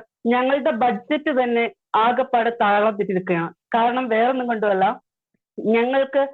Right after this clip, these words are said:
ചെലവുകൾ എങ്ങനെ നിയന്ത്രിക്കണം എന്ന് അറിയാൻ കഴിയുന്നില്ല. സിമ്പിൾ ആയി പറഞ്ഞു കഴിഞ്ഞാൽ ഞാനൊരു വീട്ടമ്മയാണെന്ന് അരുൺ സാർ പറഞ്ഞതുപോലെ തന്നെ ഞാൻ സാധാ ഒരു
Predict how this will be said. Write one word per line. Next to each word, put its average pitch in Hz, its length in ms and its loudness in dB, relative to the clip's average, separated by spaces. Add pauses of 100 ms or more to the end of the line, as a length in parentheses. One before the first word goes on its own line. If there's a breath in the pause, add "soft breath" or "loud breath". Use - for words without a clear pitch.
(420)
ചെലവുകൾ 294 420 2 (200)
എങ്ങനെ 311 300 0 (120)
നിയന്ത്രിക്കണം 311 600 0 (180)
എന്ന് 254 180 0 (180)
അറിയാൻ 240 260 2 (100)
കഴിയുന്നില്ല. 208 480 0 (920)
സിമ്പിൾ 349 380 2
ആയി 294 100 2 (100)
പറഞ്ഞു 262 280 2
കഴിഞ്ഞാൽ 240 320 2 (140)
ഞാനൊരു 254 260 0
വീട്ടമ്മയാണെന്ന് 254 640 0
അരുൺ 233 160 -2 (300)
സാർ 247 240 2
പറഞ്ഞതുപോലെ 240 600 0
തന്നെ 226 280 -6
ഞാൻ 339 100 0
സാധാ 294 440 0
ഒരു 269 80 -2